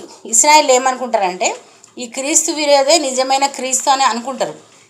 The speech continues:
నిజమైన మెస్సియా ఈయననే అనుకొని ఆయనను ఆరాధిస్తారు కూడా. కానీ కొంతకాలం అయినాక ఈ క్రీస్తు విరోధి ఏం చేశారంటే, "నేనే దేవుణ్ణి" అని చెప్పడమే కాకుండా, "దేవుని ఆలయంలో నా విగ్రహాన్ని పెడుతున్నా, పూజించండి" అనడంతో ఇస్రాయేల్కు డౌట్ వస్తుంది.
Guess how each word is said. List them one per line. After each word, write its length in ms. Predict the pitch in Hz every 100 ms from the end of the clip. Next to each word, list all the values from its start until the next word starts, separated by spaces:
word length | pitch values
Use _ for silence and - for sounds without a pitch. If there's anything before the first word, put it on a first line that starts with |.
| _
నిజమైన 400 | 226 240 269 269
మెస్సియా 460 | 254 226 226 262 247
ఈయననే 400 | 220 233 240 247
అనుకొని 520 | 233 214 202 240 415 - - _ -
ఆయనను 360 | 214 226 226 220
ఆరాధిస్తారు 680 | 202 220 247 254 - 214
కూడా. 160 | 175 170 - - _ _ - -
కానీ 200 | 302 311
కొంతకాలం 540 | 302 285 277 262 285
అయినాక 260 | 294 277 269
ఈ 120 | 262
క్రీస్తు 420 | 233 247 262 -
విరోధి 340 | 269 262 247 233
ఏం 160 | 226
చేశారంటే, 380 | 220 214 220 214
"నేనే 380 | 220 226 254 269
దేవుణ్ణి" 440 | 233 226 226 226
అని 120 | 220 202
చెప్పడమే 400 | 202 202 208 190
కాకుండా, 480 | 185 185 214 370 - - _ -
"దేవుని 340 | 214 226 269 277
ఆలయంలో 440 | 233 233 226 240
నా 140 | 226
విగ్రహాన్ని 520 | 202 196 208 220 214 196
పెడుతున్నా, 460 | 196 190 196 196
పూజించండి" 720 | 190 196 196 202 196 185 185
అనడంతో 480 | 190 180 185 175 175 170 180 - - _ _
ఇస్రాయేల్కు 480 | 226 269 285 277 277
డౌట్ 280 | 247 226 226
వస్తుంది. 320 | 226 - 143